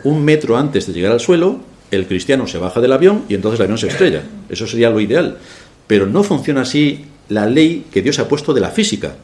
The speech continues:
Si cae un avión, se estrella. Sea quien sea que vaya dentro. Y lo único que hace Satanás es que dudes de Dios, que dudes de su amor, que dudes de si realmente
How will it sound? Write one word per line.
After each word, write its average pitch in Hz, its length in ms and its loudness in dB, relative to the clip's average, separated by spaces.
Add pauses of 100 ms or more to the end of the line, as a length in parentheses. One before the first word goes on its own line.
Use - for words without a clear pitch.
(300)
Si 104 180 -6
cae 143 160 4
un 165 100 0
avión, 233 420 4 (100)
se - 120 -4
estrella. 73 400 -2 (1300)
Sea 139 280 0
quien 107 160 0
sea 151 180 -2
que 104 60 0
vaya 95 180 0
dentro. 73 340 -10 (1300)
Y 120 100 4
lo 120 100 8
único 190 260 6
que 175 60 4
hace 175 160 2
Satanás 170 580 0
es 156 220 0
que 127 160 4
dudes 170 400 4
de 101 80 2
Dios, 92 280 0
que 104 140 2
dudes 175 400 4
de 143 80 0
su 92 160 -4
amor, 87 340 -4
que 98 140 2
dudes 185 340 4
de 143 100 0
si 127 120 0
realmente 160 580 -2